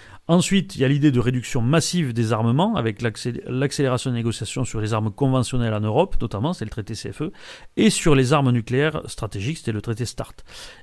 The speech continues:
Euh, et notamment, l'idée, c'était de dégager du budget, hein, parce que, parce que le, l'Union soviétique croulait sous son budget militaire, euh, colossal. Euh,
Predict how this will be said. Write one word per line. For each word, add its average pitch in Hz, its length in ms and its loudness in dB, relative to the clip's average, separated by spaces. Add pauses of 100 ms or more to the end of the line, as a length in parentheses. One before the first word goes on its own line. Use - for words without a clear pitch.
(140)
Euh, 107 600 2
et 113 420 0
notamment, 113 440 0
l'idée, 170 220 2
c'était 143 180 -4
de 117 100 -2
dégager 120 340 2
du 135 120 -4
budget, 127 480 2
hein, 123 100 -4
parce - 160 -2
que, 120 100 -4
parce 107 220 2
que 143 80 -2
le, 117 200 -2
l'Union 98 300 -6
soviétique 101 380 -10
croulait 127 480 2
sous 123 160 -8
son 123 120 -4
budget 107 240 -4
militaire, 107 440 -2
euh, - 20 -4
colossal. 113 360 -8 (1080)
Euh, 131 420 8